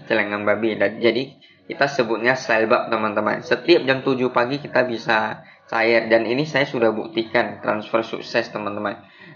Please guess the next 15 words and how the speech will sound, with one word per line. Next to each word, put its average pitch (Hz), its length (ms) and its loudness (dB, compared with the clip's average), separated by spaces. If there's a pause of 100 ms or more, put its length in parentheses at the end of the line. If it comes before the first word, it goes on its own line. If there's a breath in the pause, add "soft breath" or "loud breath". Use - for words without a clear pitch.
(100)
Dan 139 160 2
penarikan 151 560 2
diamond 147 320 0
ini 110 240 -4
saya 143 240 0
ada 120 160 2
dua 107 240 2
ratus 113 240 -4 (320)
lima 110 240 -4
puluh 107 240 0
delapan 104 400 -2
rupiah. 107 400 -4 (320 loud breath)
Jadi 208 560 -2
kita 185 480 -4
ada 135 680 0